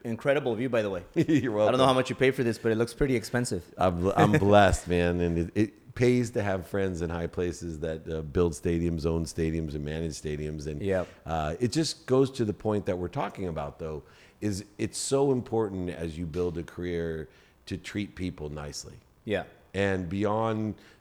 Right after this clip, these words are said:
Speaker 2: being intelligent and understanding how to build businesses,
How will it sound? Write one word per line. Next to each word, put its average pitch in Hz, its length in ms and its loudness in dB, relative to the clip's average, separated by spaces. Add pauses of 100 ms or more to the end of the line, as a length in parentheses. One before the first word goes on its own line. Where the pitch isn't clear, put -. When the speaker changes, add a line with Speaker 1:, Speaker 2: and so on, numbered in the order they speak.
(100)
Speaker 2:
being 107 200 2
intelligent 95 880 0
and 87 180 -6
understanding 90 720 -6
how 85 440 -4
to 85 260 -6 (340)
build 104 300 0
businesses, 90 840 -2